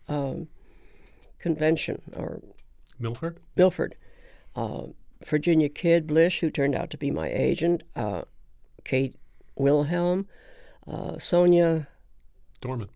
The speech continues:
Speaker 1: Dorman. And there were one or two others, and,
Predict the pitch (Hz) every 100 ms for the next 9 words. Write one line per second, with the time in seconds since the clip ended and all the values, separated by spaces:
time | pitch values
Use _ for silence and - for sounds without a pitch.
0 | - - 175 160 143 196 196 - - -
1 | - - - - - - 165 170 196 196
2 | 196 254 320 - 220 - 240 165 156 170